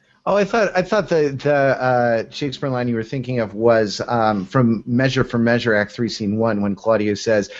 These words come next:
"The weariest and most loathed worldly life that age, ache, penury, and imprisonment can lay on nature is a paradise to what we fear of death."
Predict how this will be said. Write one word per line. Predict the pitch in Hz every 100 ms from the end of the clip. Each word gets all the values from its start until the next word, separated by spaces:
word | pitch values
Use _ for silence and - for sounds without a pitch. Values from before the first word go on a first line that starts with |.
| - -
"The |
weariest | 131 143 175 185 165 -
and | 139
most | 135 143 135
loathed | 123 147 160 143 120
worldly | 120 147 143 131 131
life | 113 110 107
that | 120 110 -
age, | 135 135 135 127
ache, | 135 131 127 -
penury, | - 151 143 143 135 131 120
and | 117
imprisonment | 113 - - 160 151 135 131 -
can | 127
lay | 120 135 131
on | 123 123
nature | 127 120 127 107 - - -
is | 147 151 139
a | 160
paradise | - - 202 202 165 151 135
to | 143
what | 143 131
we | 139
fear | 127 135 123
of | 104 90
death." | 95 69 -